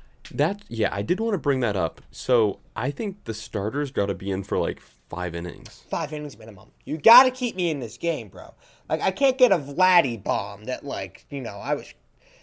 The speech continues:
Speaker 2: talk about quaking in your shoes, bro. I was, I was rocking
Speaker 1: Yeah.
Speaker 2: after that one. And then you pull him out. Now I'm kind of like, well, now I'm sad.
Speaker 1: And I think this goes back to our baseball has too many all-stars thing. Because by the ninth inning,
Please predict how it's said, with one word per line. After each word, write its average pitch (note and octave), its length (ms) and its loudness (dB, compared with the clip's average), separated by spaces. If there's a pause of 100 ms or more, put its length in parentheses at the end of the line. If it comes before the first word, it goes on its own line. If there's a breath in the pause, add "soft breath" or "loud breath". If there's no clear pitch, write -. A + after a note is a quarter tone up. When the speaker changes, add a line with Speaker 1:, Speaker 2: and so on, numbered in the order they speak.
Speaker 2:
talk D3+ 160 -2
about - 140 -14
quaking B2 420 -4
in F#2 100 -12
your - 140 -20
shoes, - 400 -10
bro. - 180 -14 (120)
I A2+ 80 -10
was, G2+ 180 -14
I - 80 -16
was A2 260 -12
rocking C#3+ 460 -4
Speaker 1:
Yeah. - 80 -20 (340 soft breath)
Speaker 2:
after C3+ 300 0
that G#2+ 220 -6
one. G2+ 260 -18 (240 soft breath)
And E3+ 140 0
then G3 140 0
you F#3 100 2
pull F3 240 0
him G#3+ 100 -6
out. E4+ 240 -6 (160)
Now C3+ 340 -4
I'm D#3+ 160 -4
kind C#3 240 -6
of C3+ 80 -6
like, C#3 300 -4
well, C#3 140 -8
now G2+ 240 -10
I'm A#2+ 100 -12
sad. - 400 -16 (1120 soft breath)
Speaker 1:
And C#3+ 80 4
I C#3 80 4
think D3 180 0
this B2 160 -4
goes A#2+ 220 0
back A2 300 -2
to G#2 200 0
our F2+ 280 4 (220)
baseball G2 360 0
has F#2+ 100 -2
too - 120 -4
many G#2+ 160 0
all-stars - 480 -4
thing. - 240 -18 (160)
Because G#2 320 0 (260)
by A#2+ 200 4
the G#2 120 0
ninth B2 340 0
inning, G#2+ 360 0